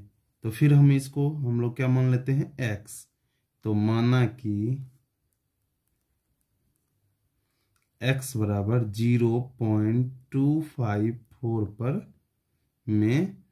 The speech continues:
फ़ाइव फ़ोर पर रेकरिंग। अब रेकरिंग मतलब होता है जिस अंक पर रेकरिंग रहता है वही संख्या बार बार दोहराते रहते हैं, यानी कि टू पर रैंक रिंग नहीं है, सिर्फ फ़ाइव फ़ोर पर है, यानी कि फ़ाइव फ़ोर, फ़ाइव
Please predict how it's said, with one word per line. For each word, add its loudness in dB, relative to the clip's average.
फ़ाइव 0
फ़ोर -4
पर -6
रेकरिंग। 0
अब -4
रेकरिंग 2
मतलब 2
होता 2
है 0
जिस 0
अंक 2
पर -2
रेकरिंग 0
रहता -4
है 0
वही 4
संख्या 0
बार 2
बार -4
दोहराते 0
रहते -4
हैं, 2
यानी 0
कि -4
टू 0
पर 0
रैंक 0
रिंग 2
नहीं 4
है, -2
सिर्फ -2
फ़ाइव 2
फ़ोर -2
पर -8
है, -2
यानी 0
कि -4
फ़ाइव -2
फ़ोर, -2
फ़ाइव 0